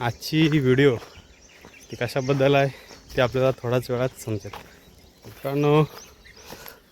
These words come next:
आत्ता आपण आलो आहोत दौलतगडाच्या पाठीमागे. हा दासगावचा बोगदा आहे रेल्वेचा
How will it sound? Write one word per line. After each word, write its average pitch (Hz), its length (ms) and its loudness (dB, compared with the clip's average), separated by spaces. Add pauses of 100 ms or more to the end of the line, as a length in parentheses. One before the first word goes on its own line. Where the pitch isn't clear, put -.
(120)
आत्ता 143 760 6 (340)
आपण 123 400 -6
आलो 135 180 -4
आहोत 127 240 0 (1000)
दौलतगडाच्या 123 640 6
पाठीमागे. 113 460 0
हा 120 200 6
दासगावचा 117 600 6
बोगदा 113 360 4
आहे 131 100 12
रेल्वेचा 110 500 4